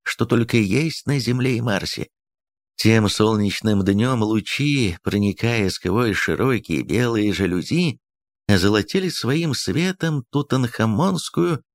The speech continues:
сокровищницу Брэдбери. На стене висел оригинал обложки первого издания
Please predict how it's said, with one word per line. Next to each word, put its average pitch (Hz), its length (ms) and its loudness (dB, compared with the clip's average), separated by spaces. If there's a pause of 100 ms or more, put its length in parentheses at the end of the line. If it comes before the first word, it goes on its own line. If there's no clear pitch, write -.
(220)
сокровищницу 120 1300 -2 (260)
Брэдбери. 80 720 0 (1080)
На 107 160 6
стене 113 320 0
висел 107 300 2
оригинал 104 480 0
обложки 110 600 -2
первого 104 460 0
издания 143 640 -2